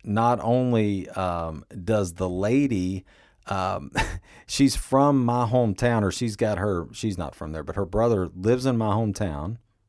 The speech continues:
in Kentucky originally. And now she's got her, one of her kids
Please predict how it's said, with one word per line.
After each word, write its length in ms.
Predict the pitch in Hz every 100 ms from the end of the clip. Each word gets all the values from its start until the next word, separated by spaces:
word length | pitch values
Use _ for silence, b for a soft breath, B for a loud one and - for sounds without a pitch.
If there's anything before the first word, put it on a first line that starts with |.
| _ -
in 340 | 98 95 90 -
Kentucky 480 | - 90 104 95 92
originally. 480 | 80 78 76 73 90 b b b b b _ _ _ -
And 520 | 117 117 107 107 98
now 340 | 113 131 156
she's 300 | 160 135 117
got 260 | 120 113 107
her, 220 | 117 110
one 180 | 101 127
of 60 |
her 100 | 107
kids 440 | 92 - 160 135